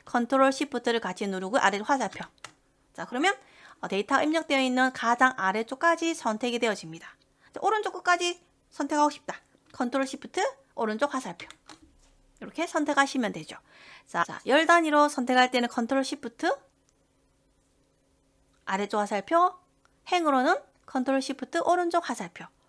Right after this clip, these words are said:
이용하시고요. 전체 할 때는 아까 말씀드렸죠.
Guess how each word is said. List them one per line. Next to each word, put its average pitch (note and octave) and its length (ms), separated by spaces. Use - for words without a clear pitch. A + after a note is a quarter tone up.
이용하시고요. A3 580
전체 F#4 320
할 G3 100
때는 F#3+ 260
아까 G3+ 240
말씀드렸죠. A3 760